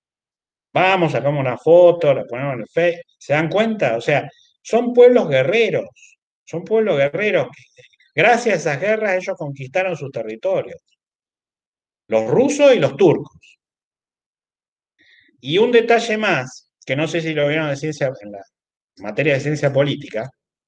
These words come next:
el hecho de que, sobre todo, no sé, anterior a la administración pública eventualmente, Rusia y Turquía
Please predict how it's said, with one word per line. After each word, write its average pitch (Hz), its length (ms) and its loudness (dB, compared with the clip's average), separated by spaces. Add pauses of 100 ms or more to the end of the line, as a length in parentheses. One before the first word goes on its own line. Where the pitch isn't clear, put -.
(1300)
el 139 140 0
hecho 202 260 2
de 170 60 -6
que, 175 320 2 (340)
sobre 113 240 -6
todo, 160 320 0
no 123 120 -8
sé, 143 180 2
anterior 117 340 -2
a 127 40 0
la 117 100 -6
administración 110 540 -8
pública 131 380 -2
eventualmente, 113 720 -6 (840)
Rusia 165 440 4
y 151 100 0
Turquía 131 680 -2